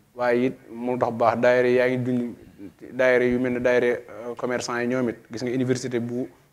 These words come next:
bu Sëñ Mamadou Muntaxa boobu, Rawdu Rayaahiin, ñoo yor wàllum jàng mi ak fexe ba xalaat U F R yi ñu fi am ak nan la ñuy jàng. Loolu bu dutoon daayira ak rôle bu am solo bu muy am, kon loolu mën naa jafe bu baax. Bu ko état bëggoon tey jii dana jafe, ndax du gis mbooloo moo xam ne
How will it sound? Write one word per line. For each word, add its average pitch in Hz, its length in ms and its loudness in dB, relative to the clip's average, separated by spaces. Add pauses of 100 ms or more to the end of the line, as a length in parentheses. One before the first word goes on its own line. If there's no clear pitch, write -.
(220)
bu 120 120 -12
Sëñ 131 160 -4
Mamadou 120 280 -2
Muntaxa 117 420 0
boobu, 107 200 -6
Rawdu 117 220 2
Rayaahiin, 127 480 4
ñoo 120 120 -2
yor 123 140 0
wàllum 120 400 0 (840)
jàng 123 280 4
mi 127 120 2
ak 131 160 0 (500)
fexe 127 200 0
ba 135 200 6 (340)
xalaat 131 340 4
U 131 40 0 (140)
F 127 100 -2
R 123 80 0
yi 120 80 0
ñu 120 60 0
fi 120 180 -6
am 143 160 -2
ak 127 100 -10
nan 135 220 0
la 139 80 0
ñuy 131 160 0
jàng. 110 280 0
Loolu 113 180 0
bu 131 120 -2
dutoon 135 280 -2
daayira 127 380 2
ak 127 80 -6
rôle 131 160 2
bu 123 100 -2
am 123 140 -4
solo 117 200 -6
bu 120 80 -6
muy 120 160 -6
am, 135 180 -4
kon 135 160 -10
loolu 123 240 -2 (320)
mën 131 180 -2
naa 131 160 0
jafe 123 220 -2
bu 117 100 -4
baax. 123 240 0
Bu 113 100 -6
ko 120 60 -8
état 127 260 0
bëggoon 135 280 -2
tey 127 160 -2
jii 131 120 -2
dana 131 200 -4
jafe, 175 160 0
ndax 113 160 -4
du 123 120 -4
gis - 120 -6
mbooloo 147 360 4
moo 127 180 0
xam 120 180 0
ne 147 80 0